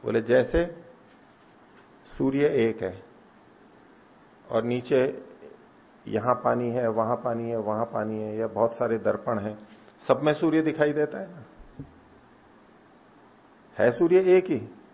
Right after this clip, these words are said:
लेकिन कितने दिखाई देते हैं सूर्य? बहुत दिखाई देते हैं। तो एक होते हुए भी अनेक दिख सकते हैं ना। ऐसे ही चेतन तो एक ही है, लेकिन ये अलग-अलग चेतन दिखाई दे रहे हैं, अलग-अलग प्रकाशित हो रहे हैं।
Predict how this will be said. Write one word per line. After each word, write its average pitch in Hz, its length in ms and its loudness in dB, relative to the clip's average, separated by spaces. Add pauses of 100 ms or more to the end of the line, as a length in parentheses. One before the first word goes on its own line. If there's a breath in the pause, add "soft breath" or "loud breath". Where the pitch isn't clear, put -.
(220)
लेकिन 139 200 -2
कितने 160 380 0
दिखाई 165 320 2
देते 165 260 -2
हैं 156 80 0
सूर्य? 165 360 -4 (1300)
बहुत 101 200 -6
दिखाई 160 280 -4
देते 170 260 -10
हैं। - 180 -20 (1500)
तो - 60 -12
एक 185 360 4
होते 175 320 2
हुए 180 180 8
भी 180 140 6
अनेक 170 280 4
दिख 165 160 -2
सकते - 300 -6
हैं 233 80 -6
ना। 170 160 -10 (920)
ऐसे 147 240 6
ही 214 140 4
चेतन 196 400 2
तो 196 160 4
एक 170 280 4
ही 170 140 0
है, 156 240 6
लेकिन 170 260 2
ये 175 100 2
अलग-अलग 160 600 2
चेतन 135 360 0
दिखाई 135 320 2
दे 123 120 2
रहे 120 100 0
हैं, 120 80 0
अलग-अलग 123 380 -4
प्रकाशित - 480 -2
हो 101 80 -4
रहे 95 140 -10
हैं। 120 100 -16